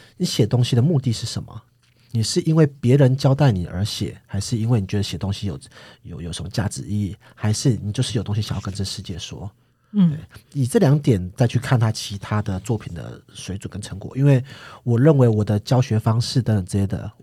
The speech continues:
Speaker 1: 是能够帮他提升的，所以他即使还差一点，但他有这样的累积跟这样的目标的话，我就，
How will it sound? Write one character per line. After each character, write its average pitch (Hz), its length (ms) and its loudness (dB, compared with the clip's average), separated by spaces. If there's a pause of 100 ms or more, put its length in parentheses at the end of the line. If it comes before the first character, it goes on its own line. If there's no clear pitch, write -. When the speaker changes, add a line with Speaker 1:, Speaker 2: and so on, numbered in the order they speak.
Speaker 1:
是 - 200 0
能 98 160 0
够 101 200 0 (300)
帮 110 160 -2
他 110 120 2
提 - 220 -8
升 107 240 -4
的， 104 140 -6
所 - 100 -2
以 - 20 4
他 170 80 4
即 147 140 0
使 131 140 2
还 120 180 0
差 165 220 -4
一 190 40 0
点， - 160 -6 (380)
但 220 140 0
他 190 120 2
有 117 200 2
这 170 220 6
样 147 180 6
的 113 100 2
累 90 200 -4
积 - 220 -8
跟 117 200 -2
这 123 100 0
样 113 80 2
的 107 80 2
目 117 160 2
标 104 180 -2
的 95 120 -6
话， - 260 -6
我 92 60 -12
就， 98 120 -8